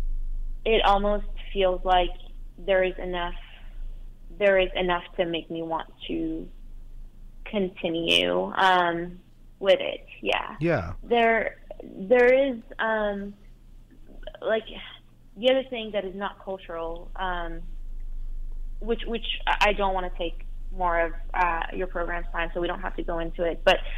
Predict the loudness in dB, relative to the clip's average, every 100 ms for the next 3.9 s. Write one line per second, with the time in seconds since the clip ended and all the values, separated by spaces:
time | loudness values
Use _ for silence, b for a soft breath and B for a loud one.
0 | B B -2 0 4 6 6 4 2 0
1 | 0 0 0 0 2 6 6 4 0 0
2 | 2 6 6 6 2 -6 -4 -2 0 0
3 | -2 -4 -2 0 0 4 6 6 4